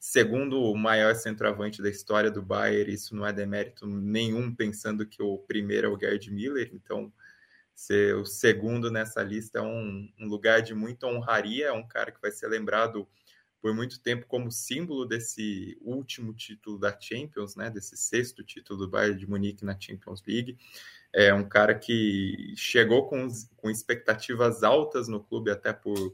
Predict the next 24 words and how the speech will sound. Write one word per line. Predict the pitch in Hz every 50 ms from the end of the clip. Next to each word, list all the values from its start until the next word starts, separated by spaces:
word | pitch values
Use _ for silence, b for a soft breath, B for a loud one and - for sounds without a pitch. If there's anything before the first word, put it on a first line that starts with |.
| -
por | _ 104
todo | - - 139 104
o | 104
contexto | - - 101 98 - - 101 101 - _ -
da | 104 98
transferência, | - - 107 107 107 - - 104 101 101 104 - - -
conseguiu | - 101 104 - - 120 120
superá-las, | 120 - - 123 - 127 113 104 113 127 151 170 180 180 - - - B B B B B B B B B _ _
porque | 110 110 - 113 107
foi | - - 113 113 120 127 123 120 113 107 104 101 - -
uma | - 98 104 110 117 117 113
grande | 110 113 110 120 135 131 131
figura | 131 - - 123 110 104 107 120 135 135
em | 127 120
um | 117 117
período | 117 113 113 107 110 113 110 107 110 110 104 104 101
vitorioso | - 113 113 - - 113 110 107 107 107 117 131 143 143 135
do | 123 117
Bayern, | 101 107 113 107 113 123 131 139 135 -
conseguiu | 120 120 - _ 107 113
superar | 110 - - _ _ 110 107 101 101 113 120
o | 127
seu | 123 - - 113
desempenho, | 110 107 101 104 101 98 - - 107 117 120 123 123